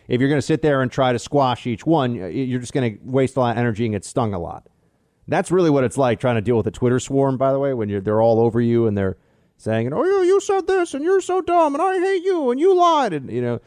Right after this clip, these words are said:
and you go, "No, no, I did not lie, sir. I am a person of high ethics and intelligence." And I w-, you know,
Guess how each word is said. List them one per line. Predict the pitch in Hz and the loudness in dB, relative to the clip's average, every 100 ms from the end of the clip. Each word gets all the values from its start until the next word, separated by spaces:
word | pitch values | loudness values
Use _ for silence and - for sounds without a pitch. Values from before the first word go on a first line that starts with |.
| _ | _
and | 127 | 0
you | 131 | 2
go, | 123 | 2
"No, | 123 233 | 2 2
no, | 147 190 269 | 2 4 4
I | 156 | 2
did | 127 110 | 2 0
not | 110 98 | 0 0
lie, | 101 101 | -2 -2
sir. | - 139 202 | -2 0 2
I | 175 233 | 2 2
am | 170 | 0
a | |
person | - 143 - 120 | 0 0 0 -4
of | 87 | -2
high | 139 151 | 0 0
ethics | 151 165 180 - | 0 0 -2 0
and | 175 | -2
intelligence." | 185 208 214 127 107 95 | 0 0 2 2 0 -2
And | 143 | 0
I | |
w-, | 165 151 | 0 0
you | 127 | -2
know, | 95 | -4